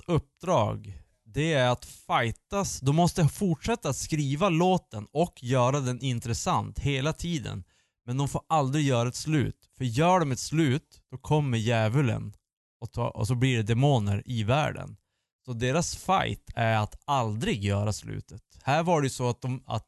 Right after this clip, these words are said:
de ville göra ett slut, för han var besatt av en demon. Men jag tyckte att det skulle vara en bättre idé så att bandet fightas hela tiden, men de måste alltid göra det. De kan inte bara s-, spela samma riff i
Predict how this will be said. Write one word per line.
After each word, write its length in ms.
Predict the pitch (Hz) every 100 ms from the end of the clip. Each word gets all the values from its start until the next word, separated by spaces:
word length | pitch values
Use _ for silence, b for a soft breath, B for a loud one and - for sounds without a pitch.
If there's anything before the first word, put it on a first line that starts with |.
| _
de 240 | 120 113
ville 340 | 113 135 127 196
göra 260 | 113 113
ett 60 | 113
slut, 380 | - 110 104 -
för 80 | 110
han 80 | 107
var 60 |
besatt 380 | 104 104 117 -
av 60 | 107
en 40 |
demon. 520 | 107 165 127 - 120 - _ _ _ _ -
Men 80 |
jag 100 | 117
tyckte 180 | 160 147
att 60 | 131
det 40 |
skulle 160 | 120 123
vara 40 |
en 80 | 117
bättre 400 | 175 214 - 110
idé 420 | 104 113 107 110 113 _ _ _ _ _ _ -
så 60 |
att 120 | 113 117
bandet 600 | 110 160 202 151 110 -
fightas 800 | - 139 110 - - 180 - -
hela 260 | 135 123
tiden, 540 | 135 180 175 113 107 -
men 400 | 123 143 165 117
de 100 | 123
måste 240 | 127 -
alltid 300 | 117 110 185
göra 140 | 156 117
det. 200 | 113 107
De 60 |
kan 80 | 110
inte 100 | 156
bara 160 | 123 113
s-, 240 | 113 -
spela 360 | - - 110 104
samma 360 | - 101 101 120
riff 260 | 127 -
i 180 | 101